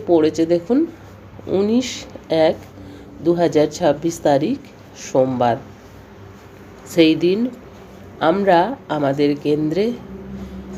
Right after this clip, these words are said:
ইসিসি ইডে পালন করার সাথে সাথে একটি মাদার্স মিটিং করব এবং মাদার্স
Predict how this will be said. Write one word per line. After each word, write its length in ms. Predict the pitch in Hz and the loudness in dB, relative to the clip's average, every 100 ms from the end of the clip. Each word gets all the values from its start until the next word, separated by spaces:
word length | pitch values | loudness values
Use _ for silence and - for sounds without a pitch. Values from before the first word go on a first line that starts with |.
| - 220 | -4 0
ইসিসি 640 | 254 - 190 175 175 208 226 - 165 160 | 0 0 2 2 0 -2 0 0 0 0
ইডে 280 | 160 180 214 214 - | 4 4 2 -2 -6
পালন 320 | 180 156 165 185 196 | 0 2 2 0 -2
করার 300 | 190 208 214 - | 0 0 0 -6
সাথে 320 | 175 156 165 | -8 -4 -6
সাথে 380 | 165 175 175 208 254 - - - - - - - - - - | -2 -4 0 0 0 -6 -18 -20 -18 -18 -18 -20 -20 -10 -4
একটি 260 | 170 - 175 | -4 0 2
মাদার্স 340 | 165 156 165 160 | 4 2 -2 -2
মিটিং 280 | 175 170 190 185 190 | -4 -2 -2 0 -2
করব 200 | 196 233 302 - - - - - - - - - - - - - 226 | -2 -2 -6 -6 -20 -20 -20 -20 -20 -20 -20 -20 -20 -20 -16 2 4
এবং 220 | 196 185 262 - - - - 170 | 4 2 0 -8 -20 -20 -14 -6
মাদার্স 360 | 160 151 170 | -4 0 0